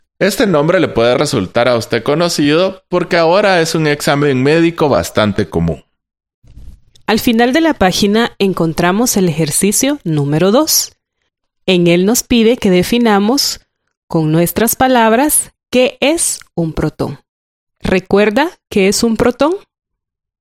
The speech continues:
Speaker 2: Lo acabamos de aprender. Escríbalo con sus palabras, según usted lo entendió.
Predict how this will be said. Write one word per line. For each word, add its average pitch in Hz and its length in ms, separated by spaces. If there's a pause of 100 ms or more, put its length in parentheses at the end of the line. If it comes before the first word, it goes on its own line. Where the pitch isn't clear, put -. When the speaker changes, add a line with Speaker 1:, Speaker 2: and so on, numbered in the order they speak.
(120)
Speaker 2:
Lo 175 160
acabamos 139 500
de 170 120
aprender. 226 580 (1200)
Escríbalo 220 960 (200)
con 160 200
sus 165 200
palabras, 247 800 (540)
según 170 360
usted 180 420
lo 180 140
entendió. 156 640